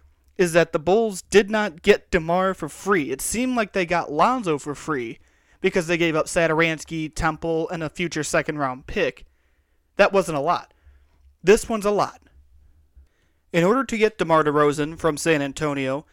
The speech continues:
Shams Charania was first on it. The Bulls gave up Thaddeus Young, a future first-round pick, and two second-rounders to the Spurs. And then Woj, Adrian Wojnarowski, got in on the action, saying the Bulls were also getting rid of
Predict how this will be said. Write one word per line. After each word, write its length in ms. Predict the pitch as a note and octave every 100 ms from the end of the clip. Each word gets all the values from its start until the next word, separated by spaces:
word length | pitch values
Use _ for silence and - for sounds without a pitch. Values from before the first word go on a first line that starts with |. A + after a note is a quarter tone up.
| _ _
Shams 360 | - F3+ G#3 A#3+
Charania 500 | A3+ F#3+ E3+ D#3+ D#3+
was 140 | D3
first 340 | - F3+ E3+
on 140 | E3 D3+
it. 140 | D#3 - _ _ _
The 100 | E3+
Bulls 240 | D#3 F3 F3
gave 220 | E3+ D#3+
up 300 | D3+ D3 _
Thaddeus 420 | D#3 F#3+ A#3+ A3
Young, 300 | E3+ D3 D#3+ - _ _ _ _ -
a 180 | E3 D3+
future 320 | G3 A3 A3+
first-round 540 | - F#3+ - D#3+ D3+
pick, 220 | E3 D#3+ -
and 160 | D3+
two 320 | - G3 G#3+ G#3
second-rounders 880 | - G3+ - F#3 D#3 C#3+ C3+ C3 - _ _ _
to 160 | - F#3
the 80 | F3
Spurs. 380 | - F3+ D#3 C#3+
And 100 | D3+
then 240 | C#3+ C#3
Woj, 460 | D#3 G3+ E3+ D#3+ E3
Adrian 260 | D3 D#3
Wojnarowski, 840 | D3+ D3 C#3+ E3 A#3 - E3+ D3 - _ _ _ -
got 160 | E3
in 100 | D#3+
on 80 | D#3
the 140 | D3+ D3
action, 320 | C#3 - D#3
saying 180 | E3 D3+
the 60 |
Bulls 260 | C#3+ E3 E3+
were 160 | D#3+
also 380 | F3 F#3 F3+ E3
getting 300 | D#3 E3 D#3+
rid 120 | D#3
of 100 | D3+